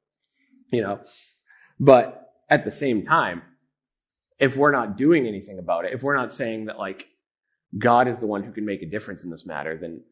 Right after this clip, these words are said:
what is our faith doing for us? <clears throat> Excuse me. So I think we need to get out of our comfort zone, because literally everything about this is uncomfortable, you know? Like, my boss is uncomfortable, I'm uncomfortable, the server is uncomfortable, the people around are uncomfortable,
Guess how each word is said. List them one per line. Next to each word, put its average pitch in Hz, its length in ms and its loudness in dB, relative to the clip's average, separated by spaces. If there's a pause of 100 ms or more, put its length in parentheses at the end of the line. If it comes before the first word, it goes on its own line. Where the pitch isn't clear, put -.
(320)
what 117 260 4
is 117 100 -2
our 101 120 -8
faith - 360 -14
doing 123 300 0 (100)
for - 180 -20
us? - 260 -20 (1500)
<clears throat> - 320 4
Excuse 120 680 -2
me. 87 140 -6 (240)
So 117 320 4 (260)
I 131 80 -2
think 277 360 2 (360)
we 170 180 8
need 156 140 8
to 135 80 0
get 123 100 2
out 117 140 2
of 101 60 -8
our 67 100 -12
comfort - 420 -20
zone, - 300 -18 (360)
because 135 220 6 (720)
literally 202 380 8
everything 139 380 2
about 127 280 0
this 139 160 0
is 107 80 -10
uncomfortable, 90 540 -10
you 82 120 -6
know? 87 200 -4 (260)
Like, - 380 -2 (600)
my 127 140 4
boss 117 300 2
is 98 60 -8
uncomfortable, 113 560 -6
I'm 113 140 -2
uncomfortable, 107 500 -8
the 92 60 -12
server 117 300 0
is 104 100 -6
uncomfortable, 107 640 -10
the 120 60 -8
people 160 260 0
around 123 340 0
are 117 80 -6
uncomfortable, 101 640 -10